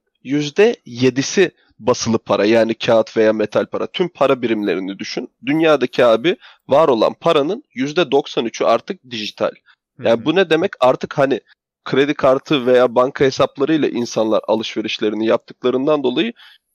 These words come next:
Speaker 1: fiziki olarak para aslında hani fiziki olarak senin gördüğün para sadece dünyadaki paranın yüzde yedisi. Hani bu
Speaker 2: Hmm.
Speaker 1: film sahnelerinde bile oda dolusu para oluyor ya abi.
Speaker 2: Evet.
Speaker 1: O paralar bile insanların gözüne nasıl geliyor? Bu buzdağının görünen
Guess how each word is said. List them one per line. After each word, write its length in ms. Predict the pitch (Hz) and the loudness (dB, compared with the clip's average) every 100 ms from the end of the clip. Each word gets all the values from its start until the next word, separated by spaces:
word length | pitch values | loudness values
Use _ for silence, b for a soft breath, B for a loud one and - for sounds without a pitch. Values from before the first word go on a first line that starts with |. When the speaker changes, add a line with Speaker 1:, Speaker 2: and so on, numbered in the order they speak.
| - | -6
Speaker 1:
fiziki 400 | 127 120 143 - | -4 -2 -2 0
olarak 420 | 185 156 143 - | 2 4 2 0
para 240 | - 160 214 | 0 2 2
aslında 560 | - 131 - 151 - - _ _ _ _ _ | 0 -2 -6 -6 -2 -4 _ _ _ _ _
hani 240 | - 117 113 | -4 -2 -2
fiziki 440 | - 120 123 - | -2 -4 -4 0
olarak 320 | 165 147 120 | 0 2 0
senin 260 | - 131 127 | -2 -4 -2
gördüğün 360 | 123 127 156 160 | -2 -2 -2 -2
para 280 | 151 180 - | 0 0 0
sadece 520 | - - 180 156 135 123 | -6 0 0 0 -6 -6
dünyadaki 420 | 143 151 143 - | 0 0 -2 -4
paranın 300 | - 139 208 | -2 -2 -2
yüzde 420 | 139 120 117 131 | -6 -4 -4 -4
yedisi. 560 | 139 110 104 - 113 104 b b b | -2 -2 -2 -6 -4 -6 b b b
Hani 260 | - 110 120 | -2 0 0
bu 60 | 147 | -2
Speaker 2:
Hmm. 80 | |
Speaker 1:
film 240 | - 135 147 | -2 -2 0
sahnelerinde 600 | - 139 135 135 139 147 | 0 0 2 2 2 0
bile 120 | 139 - | 0 -2
oda 240 | 120 127 | 0 0
dolusu 300 | 131 131 - | 0 -2 -4
para 240 | 131 131 117 | -6 0 2
oluyor 340 | 127 147 254 | 2 2 0
ya 220 | 113 - | 2 2
abi. 220 | - 101 - | 0 -4 -14
Speaker 2:
Evet. 380 | 117 104 92 92 - | -14 -12 -14 -10 -6
Speaker 1:
O 120 | - | -2
paralar 480 | 175 170 170 180 165 | 0 4 4 4 2
bile 120 | 160 | 0
insanların 560 | 156 - 151 160 165 | 0 0 0 0 -2
gözüne 360 | 151 151 160 127 | -4 -4 -2 0
nasıl 220 | 139 - | -2 -2
geliyor? 420 | 127 107 110 160 - _ _ | -2 -4 -2 -6 -6 _ _
Bu 220 | 156 226 - _ | -6 -6 -8 _
buzdağının 600 | 135 165 160 170 214 185 113 | -4 -2 2 2 4 0 0
görünen 380 | 123 151 156 | 0 2 -2